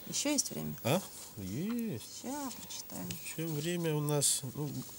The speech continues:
Speaker 2: ну, я не знаю, ну, блин, сто лет где-то так есть еще. Имеется в
Speaker 1: Как
Speaker 2: виду
Speaker 1: хорошо.
Speaker 2: все вместе, если сложить.
Speaker 1: Да. Приехать и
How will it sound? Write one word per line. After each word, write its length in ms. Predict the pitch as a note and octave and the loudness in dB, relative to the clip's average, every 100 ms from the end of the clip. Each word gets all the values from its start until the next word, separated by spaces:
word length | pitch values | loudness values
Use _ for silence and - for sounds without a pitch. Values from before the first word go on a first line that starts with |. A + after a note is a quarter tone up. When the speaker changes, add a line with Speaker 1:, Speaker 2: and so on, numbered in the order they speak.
| - - D#2+ F#2+ | -14 -12 -10 -2
Speaker 2:
ну, 100 | A#2 | 4
я 100 | E3+ | 8
не 120 | F3+ E3+ | 8 8
знаю, 280 | F#3 G3+ | 10 10
ну, 140 | C#3+ D#3+ | 10 8
блин, 300 | D3+ D#3 A#2+ | 6 6 12
сто 260 | - - | 12 12
лет 220 | D#3+ E3+ D3+ | 10 10 8
где-то 240 | B2 A#2+ - | 4 2 4
так 260 | A2 - | 4 4
есть 380 | A2 B2+ A2+ - | 4 6 6 4
еще. 320 | - - D#2+ - - - - - - - | 0 0 0 -4 -12 -14 -14 -12 -12 -6
Имеется 420 | A2 A2 G#2 - G#2 | 0 2 4 4 4
в 40 | |
Speaker 1:
Как 120 | G2+ | 2
Speaker 2:
виду 100 | G2 | 2
Speaker 1:
хорошо. 400 | F#2 F#3 F#3+ - G3 F#3 | 2 0 0 -2 -2 4
Speaker 2:
все 200 | - C3 | 8 8
вместе, 440 | A2+ A#2+ G2+ - D#2+ | 8 6 6 4 2
если 240 | - - | -4 -4
сложить. 320 | - F#2+ F2+ | -2 -2 -2
Speaker 1:
Да. 300 | F#3+ G3 F#3+ F#3+ F#3+ F#3 - - - - - - - - - - | -2 -2 -2 -4 -6 -10 -12 -14 -14 -14 -14 -14 -14 -16 -10 2
Приехать 680 | G#3+ A3 C4+ D4 A#3+ - - | 6 10 10 8 8 8 8
и 380 | G#3+ G#3 G3+ | 6 4 4